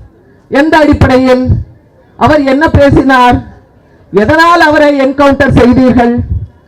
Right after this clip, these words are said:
இதெல்லாம் இப்பொழுது கோர்ட்டு விசாரணையில்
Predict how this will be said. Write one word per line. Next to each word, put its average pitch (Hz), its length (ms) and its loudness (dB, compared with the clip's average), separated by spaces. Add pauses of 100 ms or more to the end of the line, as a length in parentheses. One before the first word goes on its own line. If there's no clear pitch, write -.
(200)
இதெல்லாம் 277 480 0
இப்பொழுது 254 460 -4
கோர்ட்டு 269 400 0
விசாரணையில் 277 800 0